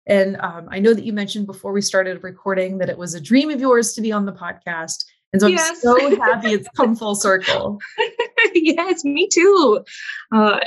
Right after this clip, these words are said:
Speaker 2: it was a dream for sure. And I'm fangirling a little bit <laughs> being on the podcast for sure. <laughs>
Speaker 1: Well,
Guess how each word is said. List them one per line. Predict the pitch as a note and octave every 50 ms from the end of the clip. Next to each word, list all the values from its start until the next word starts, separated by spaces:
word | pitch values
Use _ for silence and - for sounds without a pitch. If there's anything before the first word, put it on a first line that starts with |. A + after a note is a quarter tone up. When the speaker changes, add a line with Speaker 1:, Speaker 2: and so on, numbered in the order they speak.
| - -
Speaker 2:
it | - - - A3 G3
was | G#3+ G#3+ G3+ G3+
a | G#3+ G#3
dream | F#3+ F#3+ F#3+ F3+ F3+ G3
for | G3 B3+ C4+
sure. | B3 C#4 D#4 C#4+ C4 B3+ A#3
And | G3+ G3+ A3 G3
I'm | G3 F#3+ F#3+ G3 G3+ G#3+ A3+ A3+ _ _ _ _ _ -
fangirling | G#3+ G#3 G#3+ G#3+ G#3 G3 F#3+ F#3+ G3 G3 G3
a | G3
little | G3 G3+ G3 G3+ G3
bit | G#3 G3+ G3+ G3+ - -
<laughs> | - - - F#4 - - C5 C5 - - A4+ A#4 A4+ - - A#3+ A3+ G#3+ - A3+ A3 - - _ - - - - G#4+ F#4 _ -
being | G#3+ G#3+ G#3 G3
on | G3 F#3+ F#3+
the | F#3
podcast | F#3 F#3+ - - - - - - - C#4 - - - -
for | - - A3
sure. | - - - C5+ - - C4 - - - _ -
<laughs> | F4 D4 - _ _ _ _ - D4+
Speaker 1:
Well, | - G#3 E3 - - - _